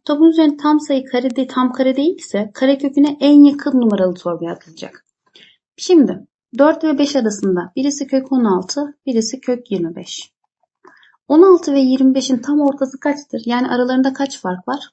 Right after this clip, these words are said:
Dokuz fark var. E, dokuz farkı ikiye bölersek dört buçuk fark yapar. On altıya dört buçuk eklersem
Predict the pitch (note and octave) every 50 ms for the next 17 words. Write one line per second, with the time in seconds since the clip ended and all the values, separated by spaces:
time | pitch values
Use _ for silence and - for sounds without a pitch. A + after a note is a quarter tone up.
0 | _ - A3+ A3+ - G#3 G3+ - - F3+ F3 - _ - - - - - - _
1 | _ _ _ _ _ _ _ _ _ - A3+ G#3+ B3+ B3+ - D4 - - - -
2 | C#4 C#4 C4+ C#4 C#4 C4+ - - C#4+ C#4 C4 C4+ C4 C4+ C4+ C#4+ C#4 - - C#4
3 | - - - - _ _ _ - A#3+ A#3+ A#3+ A#3+ _ - - - - - - G3+
4 | A3 A3 - B3 A#3+ B3 B3 A#3 A#3+ - - - _ _ _ _ _ _ _ _
5 | _ _ _ - D4 D#4 E4 D#4+ D#4+ E4 D#4+ C#4+ C4+ D4 D4+ D4+ - - - A#3
6 | A3+ A3 G#3+ - G#3+ G#3 G#3+ G#3+ - D4 D#4 D#4+